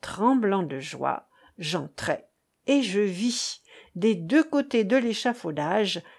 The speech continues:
les marionnettes suspendues, dans l'ordre où elles devaient paraître. Je les considérai attentivement,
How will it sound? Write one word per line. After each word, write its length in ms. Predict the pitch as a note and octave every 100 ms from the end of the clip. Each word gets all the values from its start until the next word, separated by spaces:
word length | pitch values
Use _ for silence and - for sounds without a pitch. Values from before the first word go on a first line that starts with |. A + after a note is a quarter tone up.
| _ F#3+
les 220 | A#3 C#4+
marionnettes 760 | C#4 C#4 A#3+ C4 A#3+ A#3+ A#3+
suspendues, 840 | - A#3+ A#3 - A3 F#3 C#3+ B2+ - _ _ _
dans 240 | F#3 A3
l'ordre 420 | A3 B3 C#4 B3+ A3
où 120 | G#3+
elles 200 | G#3+ F#3+
devaient 280 | A3+ A3+ B3+
paraître. 680 | B3+ C#4 D#3+ A2+ - - - _ _ _ _ _ _ _ -
Je 160 | E3
les 180 | D#3+ D#3+
considérai 720 | - D3+ - D#3 D#3+ D3+ A#3+
attentivement, 880 | A#3+ D3 C#3+ C#3+ D3+ D3 C#3+ A3+ G4